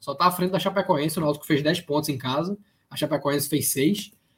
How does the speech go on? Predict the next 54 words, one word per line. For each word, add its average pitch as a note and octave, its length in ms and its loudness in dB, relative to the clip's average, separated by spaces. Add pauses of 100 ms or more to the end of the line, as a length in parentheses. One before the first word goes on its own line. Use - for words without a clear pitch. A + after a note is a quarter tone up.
(400)
Ah, B2+ 800 -4
acho - 140 -10
que - 80 -4
eu - 20 0
até D#3 140 -4
consigo F#3+ 340 -2
puxar C#3+ 440 0
aqui, C3+ 500 -2 (1500)
é, B2 240 -4
com D#3 120 4
a, D#3+ 60 6
com - 100 6
a F3 40 8
diferença, F3+ 500 6
na D#3+ 80 4
verdade, D#3 360 4
de F3 120 2
que F3+ 80 0
o F3 40 4
Náutico D#3+ 280 4
tem F#3 180 -2 (180)
dois G3+ 120 10
jogos D#3+ 220 4
a D3+ 40 2
mais C3+ 120 -4 (100)
que - 60 -14
a - 40 -8
Chapecoense A#2+ 580 -4
como A#2+ 140 -4
mandante, A2+ 400 -4
né? A#2 60 -6
A A#2+ 40 -6
Chapecoense B2+ 540 -4
tem D3+ 180 2
onze, D3 180 0
o - 20 2
Náutico C#3 240 2
acabou C3+ 280 -2
de - 80 -8
fazer... C3+ 680 -2 (240)
Desculpa, C#3+ 300 2
a - 80 -4
Chapecoense C3+ 400 0
tem D#3+ 80 4
nove, C3+ 240 4
o - 20 2
Náutico C#3 200 2
acabou C3+ 260 2
de C#3+ 80 -2
fazer B2+ 260 0
o C#3+ 80 2
décimo D3+ 380 2
primeiro C3 440 4
jogo. A2+ 300 -2